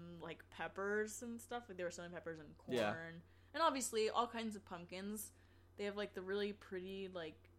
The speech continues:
Speaker 1: pink ones.
Speaker 2: Yeah.
Speaker 1: Those are really cool.
Speaker 2: The knucklehead pumpkins.
Speaker 1: Oh, yeah, and they have, like, the, they have, like, a giant pumpkin every year. You guess the weight.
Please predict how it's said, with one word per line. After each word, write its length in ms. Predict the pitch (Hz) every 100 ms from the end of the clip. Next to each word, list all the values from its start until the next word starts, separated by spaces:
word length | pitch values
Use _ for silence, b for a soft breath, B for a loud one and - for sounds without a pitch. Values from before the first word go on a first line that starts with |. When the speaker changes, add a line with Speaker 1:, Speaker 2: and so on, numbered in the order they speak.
| - - -
Speaker 1:
pink 340 | 214 208 226 - - - - - - - -
ones. 500 | 247 254 262 277 - - -
Speaker 2:
Yeah. 300 | 107 104 113 - -
Speaker 1:
Those 160 | 202 196
are 40 |
really 180 | 196 196
cool. 400 | - 196 196 196 -
Speaker 2:
The 80 | 110
knucklehead 760 | 107 127 - 135 113 123 110
pumpkins. 560 | 135 127 127 135 135 190
Speaker 1:
Oh, 40 |
yeah, 180 | 202 196
and 80 | 185
they 60 | 214
have, 120 | 196
like, 140 | 214 190
the, 400 | 185 175 170 165 - - - - - -
they 80 | 202
have, 100 | 196
like, 140 | 208
a 60 | 180 160
giant 420 | 180 170 175 170
pumpkin 400 | - 165 165 165
every 240 | 165 160 165
year. 220 | 160 160
You 120 | 165 160 -
guess 260 | 165 -
the 100 | -
weight. 340 | 160 156 160